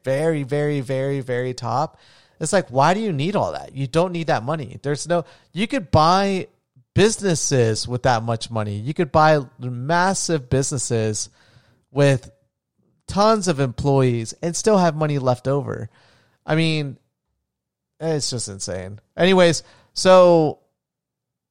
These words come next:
but the, the, so U B I seemed like something that made sense for a lot of people that were gonna be losing their jobs because of these ecce-, eccentric billionaires that are just really trying to eradicate jobs left and right. But the problem with U B I is that there's no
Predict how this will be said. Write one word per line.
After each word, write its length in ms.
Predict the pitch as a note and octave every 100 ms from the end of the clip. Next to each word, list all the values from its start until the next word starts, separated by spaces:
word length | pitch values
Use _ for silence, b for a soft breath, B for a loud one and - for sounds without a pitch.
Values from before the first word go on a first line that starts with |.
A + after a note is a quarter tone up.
| _
but 280 | D3 F3+ F#3
the, 160 | G3 F3+
the, 500 | C3+ F3 E3 D#3+ -
so 160 | -
U 260 | F3 D#3+ A#3
B 200 | G#3 E3
I 240 | F3+ G3
seemed 400 | F#3 - F3 E3
like 160 | D3+ C#3
something 320 | - F3 E3
that 160 | D3 C3+
made 200 | D3+ D3+
sense 400 | - E3+ F3 -
for 160 | -
a 40 | C3+
lot 160 | C#3
of 60 | C3+
people 200 | D3 C#3+
that 120 | C3
were 100 | B2
gonna 140 | B2+ A#2+
be 100 | B2
losing 300 | B2 A#2 A#2
their 100 | G#2+
jobs 300 | C#3 D3 D3
because 220 | A#2+ A2+
of 60 | G2+
these 180 | G#2+
ecce-, 420 | F#2 - - C#3 -
eccentric 840 | A#2 A2+ - D3+ C#3+ - C3+ - b b b b
billionaires 580 | D#3 D#3 D#3+ C#3+ C3 B2
that 80 | B2
are 100 | B2
just 220 | B2+ -
really 280 | A#2+ D#3 D3+
trying 220 | C#3+ C#3
to 60 | B2
eradicate 560 | G#2+ B2 C3 C3+ A#2+
jobs 500 | G#2 B2+ C#3 B2 -
left 200 | A#2+ A#2+
and 120 | A#2+ A2
right. 320 | C#3+ C#3 A#2 b b b b b b _
But 80 | E3+
the 80 | F3+
problem 320 | G3+ B3+ B3+
with 160 | G#3+
U 120 | F3+ F3+
B 140 | D#3+
I 220 | F3 G#3+
is 160 | E3+ C#3
that 440 | D3+ C#3 - _
there's 260 | D#3 D#3+ D#3
no 400 | F3 G#3+ G3+ D#3